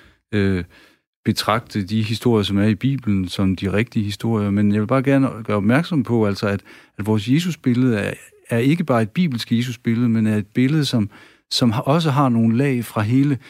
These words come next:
det, vi kalder receptionshistorien, altså den, den brug af Je-, Jesus-fortællingen, som, som, øh, giver sig til kende i de her udvidede genfortællinger. Øh, det er, det bliver næsten sådan en never-ending story. Øh, altså, de bedste historier slutter aldrig, øh,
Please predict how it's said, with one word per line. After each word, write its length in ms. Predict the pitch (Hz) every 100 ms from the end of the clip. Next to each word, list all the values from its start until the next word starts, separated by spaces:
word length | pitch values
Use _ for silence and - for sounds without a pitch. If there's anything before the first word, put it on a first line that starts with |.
| -
det, 100 | 123
vi 60 | 120
kalder 280 | 120 110 104
receptionshistorien, 1040 | 104 110 - 156 120 104 98 117 107 98
altså 220 | 98 92
den, 240 | 104 120 110 - - _ _ -
den 220 | 120 104
brug 360 | 113 156 151
af 120 | 104 113
Je-, 380 | 110 107 117
Jesus-fortællingen, 880 | 123 123 110 104 - 113 95 92 92
som, 380 | 90 - 107 98 - - _ _
som, 420 | - 113 107 98
øh, 100 | 95 92
giver 200 | - 107
sig 140 | 104
til 120 | 104
kende 340 | 95 117 117 139
i 120 | 113
de 200 | 104 127
her 100 | 123
udvidede 600 | 98 127 147 143 117 101 95
genfortællinger. 800 | 107 120 - - 107 95 92 90 - - _ _ -
Øh, 240 | 104 101
det 100 | 95
er, 200 | 117 131 127
det 160 | 113
bliver 180 | 117 170
næsten 260 | 135 143 131
sådan 200 | 131 131
en 180 | 110 107
never-ending 540 | 117 123 110 113 117
story. 540 | 101 107 104 120 120 107
Øh, 180 | 104 104 - - _ _ _
altså, 180 | 101 101
de 160 | 98 107
bedste 340 | 127 151 131
historier 340 | 117 - 123
slutter 260 | 110 131 127
aldrig, 540 | 107 110 139 127 107 113
øh, 220 | 104 98